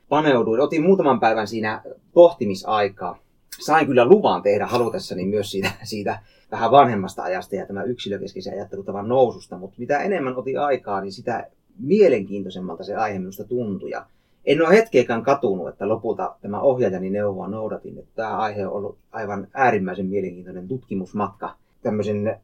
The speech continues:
ympäristöaatteen kehitykseen ja siihen, miten siellä on ensin hyvinkin radikaalisti kyseenalaistettu länsimaisen maailmankuvan perusteita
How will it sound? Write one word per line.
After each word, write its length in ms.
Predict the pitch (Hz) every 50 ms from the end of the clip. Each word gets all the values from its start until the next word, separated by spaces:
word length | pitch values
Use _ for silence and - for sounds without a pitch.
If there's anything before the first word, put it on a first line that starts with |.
| _ _ _ _
ympäristöaatteen 920 | - 170 190 190 160 139 127 - 143 - 143 143 123 - - - 127 117 123
kehitykseen 640 | 127 151 175 180 175 165 - 123 - - - 117 107
ja 80 | 110 107
siihen, 340 | - 160 170 151 131 123
miten 300 | 107 104 107 107 110 104
siellä 320 | 101 107 107 101 107 113 110
on 300 | 113 110 107 104 101 - - _ -
ensin 460 | 139 143 143 139 127 113 113 107 107
hyvinkin 480 | 139 175 156 170 151 139 - 113 98
radikaalisti 720 | 92 104 101 104 104 95 98 92 - - - - - 98 - _
kyseenalaistettu 840 | 165 160 - 156 117 104 92 - 95 92 - _ - - - 110
länsimaisen 480 | 113 123 127 127 120 104 101 95 98 95
maailmankuvan 560 | 98 110 117 113 110 107 98 - 95 87 92
perusteita 720 | 95 151 170 156 135 120 - - - 104 98 95 92 -